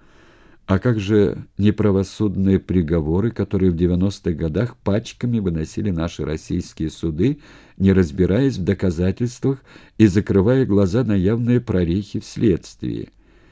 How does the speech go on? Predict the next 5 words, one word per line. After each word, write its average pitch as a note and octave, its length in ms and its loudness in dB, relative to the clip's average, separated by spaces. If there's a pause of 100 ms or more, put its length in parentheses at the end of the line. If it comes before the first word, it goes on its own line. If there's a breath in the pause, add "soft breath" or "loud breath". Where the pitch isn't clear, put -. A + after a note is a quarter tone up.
(800 soft breath)
Что - 320 -4
вчера - 340 -4
сказал B2+ 460 2
разъярённый A2+ 680 2
Шустов? D2 800 -4